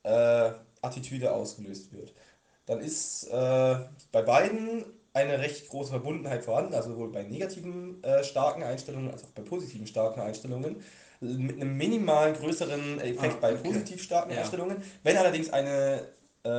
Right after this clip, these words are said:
Speaker 1: Abneigung
Speaker 2: Wenn's dann
Speaker 1: beziehungsweise
Speaker 2: negativ
Speaker 1: eine,
Speaker 2: ist.
Speaker 1: äh, Zustimmung nur schwach ausgeprägt ist bei beiden,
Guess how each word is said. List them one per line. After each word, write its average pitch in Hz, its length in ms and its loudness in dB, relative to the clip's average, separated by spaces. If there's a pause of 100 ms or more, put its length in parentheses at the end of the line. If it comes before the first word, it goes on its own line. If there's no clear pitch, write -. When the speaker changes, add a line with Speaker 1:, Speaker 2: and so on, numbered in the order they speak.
(600)
Speaker 1:
Abneigung 180 600 0
Speaker 2:
Wenn's 131 200 2
dann 127 140 0
Speaker 1:
beziehungsweise 127 460 4
Speaker 2:
negativ 131 140 4
Speaker 1:
eine, 120 220 4
Speaker 2:
ist. 117 320 2
Speaker 1:
äh, 113 300 0
Zustimmung 151 720 -4
nur 127 160 -4
schwach - 420 2
ausgeprägt 113 640 -6
ist 127 160 -12
bei 113 100 -2
beiden, 110 420 -2